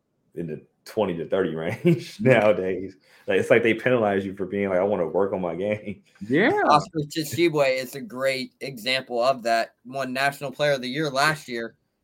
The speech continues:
Speaker 1: <laughs>
Speaker 3: Now he's a third team All-American the season later, this year.
Speaker 1: Yeah.
Speaker 3: But Tshiebwe had an opportunity where he could have been locked in, top pick, first round pick last year.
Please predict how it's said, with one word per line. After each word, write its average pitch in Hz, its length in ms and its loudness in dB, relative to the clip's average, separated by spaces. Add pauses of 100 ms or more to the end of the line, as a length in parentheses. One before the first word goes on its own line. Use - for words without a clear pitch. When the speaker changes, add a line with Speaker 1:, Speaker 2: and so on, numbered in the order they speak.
(220)
Speaker 1:
<laughs> - 80 -14 (460)
Speaker 3:
Now 139 240 2
he's 131 140 -8
a 120 60 -14
third 165 320 -2
team 139 220 -8
All-American 131 720 -6 (420)
the 131 80 -14
season 127 380 -10
later, 131 440 -2 (460)
this 175 240 -4
year. 113 300 -6
Speaker 1:
Yeah. 95 80 -8 (480)
Speaker 3:
But - 240 -4
Tshiebwe 160 480 0
had 147 160 4
an 135 80 -6
opportunity 143 580 -4
where 120 160 -4
he 151 140 -4
could 147 140 -6
have 113 100 -8
been 117 320 -6 (840)
locked 135 440 2
in, 131 380 -6 (220)
top 139 280 0
pick, 135 200 -6 (540)
first 147 240 -4
round 139 220 -2
pick 143 220 -6
last 147 320 0
year. 110 260 -8